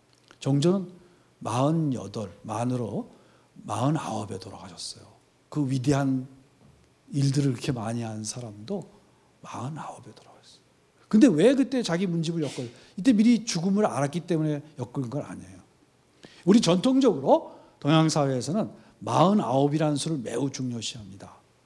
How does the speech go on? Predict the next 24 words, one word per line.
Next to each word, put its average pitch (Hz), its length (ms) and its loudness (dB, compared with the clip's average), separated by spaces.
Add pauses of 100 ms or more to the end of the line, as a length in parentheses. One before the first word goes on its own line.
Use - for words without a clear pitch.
(140)
왜 127 120 -2
그러냐면 139 500 -4 (540)
그 101 460 -12
거배곡이라는 170 760 4
사람이 147 240 -6
춘추시대에 - 500 -8
있었는데 117 500 -10
원래 135 220 0
이름은 170 240 0
거원이라는 139 880 0
사람인데 107 600 -14 (420)
이 151 60 -2
사람은 233 480 4 (460)
늘 277 280 6
자기 185 260 -2
자신을 214 460 0
반성해서 135 840 -6 (1160)
지금이 254 400 4
바로 196 500 0 (460)
나의 151 400 4
그 170 120 -2
전환기라고 147 720 -2
생각을 107 380 -12
했어요. - 300 -12